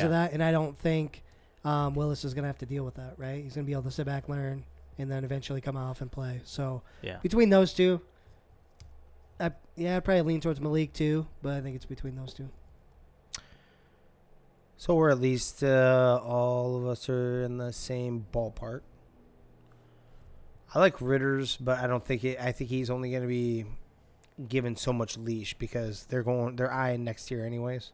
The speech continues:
Speaker 2: Yeah. Yep.
Speaker 3: So if he doesn't ball out and do something ridiculous right out of the gate, which isn't fair, isn't fair to him. He's always improved every single year. You go back to his college stats, every single year he's gotten better and better and better. He's gotten better at his accuracy, everything, his deep ball.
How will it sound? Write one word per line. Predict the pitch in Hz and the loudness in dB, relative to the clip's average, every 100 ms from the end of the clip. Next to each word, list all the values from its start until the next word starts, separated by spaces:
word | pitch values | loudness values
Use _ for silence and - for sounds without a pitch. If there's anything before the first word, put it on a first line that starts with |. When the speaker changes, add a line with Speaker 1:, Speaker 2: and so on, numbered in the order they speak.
| - | -8
Speaker 2:
Yeah. | 123 98 87 87 - - | -2 -2 -4 -10 -18 -10
Yep. | 110 101 _ - | -8 -8 _ -10
Speaker 3:
So | - 131 | 0 2
if | |
he | 135 | 6
doesn't | 175 151 135 | 6 6 4
ball | 127 131 131 | 8 8 8
out | 131 | 6
and | 123 | 4
do | 123 | 0
something | 135 120 | 0 -2
ridiculous | 117 117 - 123 - | -2 -2 0 0 2
right | |
out | 120 | 2
of | |
the | 113 | 2
gate, | 120 | 0
which | 131 123 | 0 0
isn't | 151 139 113 | 0 0 -4
fair, | 120 120 131 - - _ - | -2 0 0 -2 -8 _ -2
isn't | 147 127 | 0 0
fair | 135 135 | 0 2
to | 135 | 4
him. | 139 131 - - - - - | 4 2 -6 -20 -20 -20 -4
He's | - 151 | 2 8
always | 180 175 135 | 10 10 6
improved | 143 - 160 135 | 4 6 6 6
every | 147 151 143 | 2 2 2
single | 139 135 | 2 2
year. | 127 117 | 2 0
You | 117 | 0
go | 135 | 2
back | 139 131 | 4 4
to | 131 | 0
his | 117 | 0
college | 123 120 117 | 2 2 0
stats, | - 117 110 - | -2 -2 -2 0
every | 147 139 | 2 2
single | 139 143 131 | 2 2 2
year | 123 | 2
he's | 120 | 2
gotten | 123 120 | 0 -2
better | 117 120 117 | 0 0 0
and | |
better | 117 113 | -2 -2
and | 113 | -4
better. | 107 104 104 - - - - _ _ - _ _ | -6 -10 -12 -18 -20 -20 -20 _ _ -20 _ _
He's | 127 | 0
gotten | 120 131 127 | 4 4 6
better | 131 127 127 | 6 8 6
at | |
his | 123 113 | 6 4
accuracy, | 120 117 123 - 120 | 2 0 -2 0 0
everything, | 113 107 110 | 0 -2 -6
his | 107 | -4
deep | 101 120 117 | -2 -2 -2
ball. | 107 104 | -6 -6